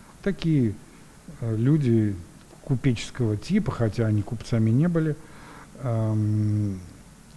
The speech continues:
ой, что это вдруг? Вот сестры. Значит, внизу сидит, внизу сидит сама Розанова. Она, надо сказать, была не очень, внешне не очень красивой,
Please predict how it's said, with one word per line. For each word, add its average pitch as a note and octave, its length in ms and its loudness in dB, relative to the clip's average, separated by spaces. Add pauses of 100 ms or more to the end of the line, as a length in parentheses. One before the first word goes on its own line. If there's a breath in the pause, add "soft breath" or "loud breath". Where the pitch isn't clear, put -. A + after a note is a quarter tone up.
(180)
ой, G#2 120 -2 (360)
что - 280 -8
это F#2+ 280 -10 (300)
вдруг? F#2+ 260 -8 (1120 loud breath)
Вот E3 200 4
сестры. D#3 680 6 (420 loud breath)
Значит, C3 220 2
внизу D3 340 8
сидит, B2 440 4 (640 loud breath)
внизу D3 460 6
сидит B2 420 2 (160)
сама B2+ 300 8
Розанова. D3 680 4 (400 loud breath)
Она, E3+ 260 8
надо G3 160 10
сказать, E3+ 240 4
была F3+ 240 8
не F#3 140 10
очень, E3+ 400 8
внешне D#3+ 420 6
не E3 140 10
очень D#3 260 4
красивой, D#3 640 2